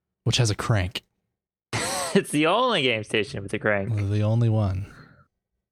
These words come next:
Speaker 2: When is, uh, when is it coming?
Speaker 1: Apparently, <laughs> it won't be here till next year because twenty thousand units sold out in twenty minutes.
Speaker 2: That's good. That's good to hear from it.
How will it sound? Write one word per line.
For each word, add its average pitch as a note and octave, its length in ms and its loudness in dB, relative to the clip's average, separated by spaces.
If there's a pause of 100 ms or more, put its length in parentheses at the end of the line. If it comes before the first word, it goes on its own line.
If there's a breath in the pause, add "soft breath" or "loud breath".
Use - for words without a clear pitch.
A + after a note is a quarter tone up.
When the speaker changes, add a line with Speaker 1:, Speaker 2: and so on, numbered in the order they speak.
(1300)
Speaker 2:
When C3 180 0
is, A#2+ 220 0
uh, A2 400 4 (120)
when A#2 160 0
is A2 100 -4
it - 80 -6
coming? G2+ 400 0 (1600)
Speaker 1:
Apparently, B2 600 2
<laughs> - 300 4
it D#3 100 4
won't A#2+ 300 2
be B2 120 2
here B2+ 160 2
till A#2 200 0
next G#2+ 340 0
year A2+ 220 2
because G#2 640 0 (680 loud breath)
twenty B2+ 360 2
thousand C3 420 4
units A2+ 340 2
sold G#2+ 400 0
out G#2 240 0
in G2+ 160 0
twenty G#2+ 300 -2
minutes. G2 540 -4 (1000)
Speaker 2:
That's G#2+ 300 0
good. G3 320 -2 (160)
That's - 160 -8
good A#2 220 -2
to A2+ 160 0
hear C#3 280 -4
from G2+ 200 -6
it. G2 120 -2